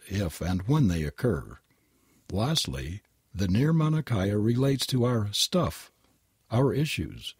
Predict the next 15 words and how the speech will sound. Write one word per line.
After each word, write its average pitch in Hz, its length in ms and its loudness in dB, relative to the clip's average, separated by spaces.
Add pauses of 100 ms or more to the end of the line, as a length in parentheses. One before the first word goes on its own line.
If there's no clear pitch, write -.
(300)
our 131 160 2
childhood 147 540 2
traumas, 95 680 -2 (100)
our 80 120 -2
dark 76 300 -2
secrets. - 640 -4 (680)
I 101 80 0
have 127 280 2
routinely 147 600 4
mentioned 78 560 0
that 71 180 -2
when 76 260 -2
doing 120 280 4
insight 120 440 2
practices, 80 760 -4